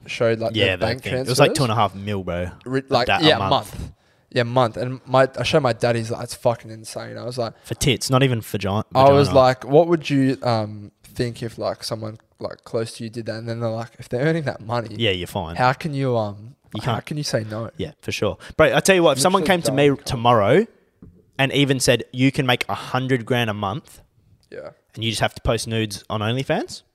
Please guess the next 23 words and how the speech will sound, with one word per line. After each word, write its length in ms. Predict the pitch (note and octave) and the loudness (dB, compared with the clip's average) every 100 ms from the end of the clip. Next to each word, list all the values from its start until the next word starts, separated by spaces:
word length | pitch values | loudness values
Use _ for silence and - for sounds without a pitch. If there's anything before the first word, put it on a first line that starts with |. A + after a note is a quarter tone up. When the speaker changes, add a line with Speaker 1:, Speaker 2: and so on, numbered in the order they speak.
| _ | _
Speaker 2:
<laughs> 140 | - - B4 - _ _ _ - - _ _ _ _ _ _ _ _ - - - _ _ _ _ _ - - | -2 2 0 -2 _ _ _ -20 -20 _ _ _ _ _ _ _ _ -2 -2 -2 _ _ _ _ _ -20 -18
Speaker 1:
Yeah. 260 | - A#2+ C#3 _ - | -12 -12 -12 _ -8
Speaker 2:
see 280 | - E3+ F#3+ | 2 8 8
ya, 120 | F3+ | 6
any 220 | D#3+ E3 | 4 2
other 180 | D#3+ D#3+ | 2 2
fucking 380 | - D#3+ D#3 C#3+ | 2 0 0 2
job 220 | C#3 C#3+ | 6 6
I'm 120 | C3 - | 4 2
ever 200 | C#3 C#3 | 2 2
gonna 200 | C#3+ C#3 | 2 2
do. 320 | C3+ D3 F3 - | 4 2 2 0
Speaker 1:
That 180 | C3+ B2+ | -2 0
Utah 440 | C#3+ D3+ E3+ D3 | 0 0 4 4
Jazz 420 | B2+ A#2 B2 D3 | 4 0 0 0
girl. 360 | - A2 G#2 - _ _ | -4 -6 -8 -12 _ _
Speaker 2:
Yeah. 240 | B2 A2 F2 _ _ _ | 2 4 0 _ _ _
Speaker 1:
She 240 | - - B2+ | -10 -6 -2
literally, 540 | C3+ C3 - A#2+ A2+ | -2 -2 -4 -4 -4
she's 220 | - C3 | -2 -2
an 80 | B2+ | -2
Aussie 420 | A#2 A2 A2+ A2+ - | -2 -4 -6 -8 -8
and, 260 | A2+ A2+ | -8 -10